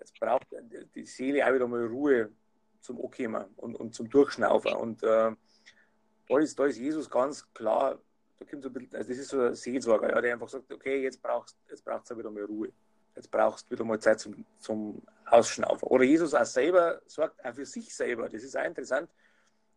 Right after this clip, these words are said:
Das wird ganz oft vergessen, dass Jesus sie immer wieder in die Einsamkeit zurückzieht zum Beten.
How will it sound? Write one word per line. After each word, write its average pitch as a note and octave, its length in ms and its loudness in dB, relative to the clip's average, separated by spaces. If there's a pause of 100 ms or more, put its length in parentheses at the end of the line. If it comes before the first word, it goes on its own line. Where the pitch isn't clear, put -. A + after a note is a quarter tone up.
(120)
Das - 180 -14
wird C3+ 140 -2
ganz C#3 180 2
oft C#3 180 -6
vergessen, E3+ 400 -4
dass C3 140 0
Jesus D#3+ 380 -4
sie E3 160 -6
immer F3+ 180 -2
wieder E3+ 240 4
in C#3+ 100 -4
die C#3+ 80 0
Einsamkeit D3+ 540 -4
zurückzieht - 400 -16
zum B2 160 -10
Beten. - 340 -8